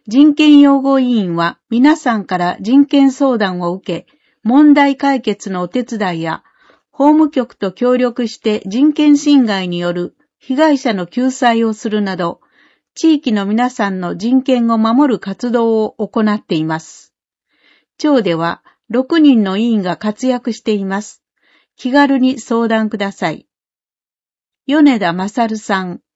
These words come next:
森安。山下美穂さん、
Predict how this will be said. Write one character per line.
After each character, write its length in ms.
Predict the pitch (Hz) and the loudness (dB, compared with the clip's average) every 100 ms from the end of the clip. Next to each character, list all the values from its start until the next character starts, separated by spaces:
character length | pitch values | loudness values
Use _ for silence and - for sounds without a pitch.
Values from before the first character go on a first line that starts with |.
| _ _ _ | _ _ _
森 300 | 196 226 247 | -2 0 0
安。 500 | 233 233 - 190 - _ _ _ _ _ _ _ - | -2 -4 -6 -8 -8 _ _ _ _ _ _ _ -4
山 300 | 247 285 320 | 2 2 2
下 280 | - 208 196 | -4 -4 0
美 140 | 262 | 0
穂 180 | 277 226 | 0 -4
さ 240 | - 165 | -6 -8
ん、 180 | 156 | -8